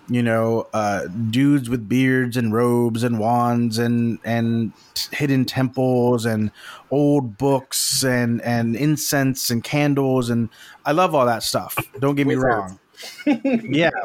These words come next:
Speaker 1: wizards. I'm a wizard. And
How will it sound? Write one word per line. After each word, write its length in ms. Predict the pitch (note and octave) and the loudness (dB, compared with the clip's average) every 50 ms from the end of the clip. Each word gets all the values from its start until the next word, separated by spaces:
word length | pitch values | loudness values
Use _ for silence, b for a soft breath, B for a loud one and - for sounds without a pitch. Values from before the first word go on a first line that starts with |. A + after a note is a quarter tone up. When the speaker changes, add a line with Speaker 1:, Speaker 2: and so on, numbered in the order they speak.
| G2+ - | -4 0
Speaker 1:
wizards. 640 | D3+ D#3+ D#3 C#3+ C3 A2 G2+ G#2 G2 - - - - - | 0 0 2 2 0 0 -2 -2 -10 -12 -10 -8 -6 -4
I'm 120 | B2+ C3+ | -2 -2
a 60 | C3 | -2
wizard. 520 | B2+ - A#3 G3+ D#3+ C#3+ A#2+ G#2 F#2+ - - - b b b b b b b b b b _ _ _ _ _ _ _ - | 0 0 0 0 2 0 -2 -2 -6 -12 -16 -20 b b b b b b b b b b _ _ _ _ _ _ _ -4
And 420 | D3+ E3 D#3+ D#3 D#3 D3+ C#3+ - | -2 0 0 0 0 -2 -4 -6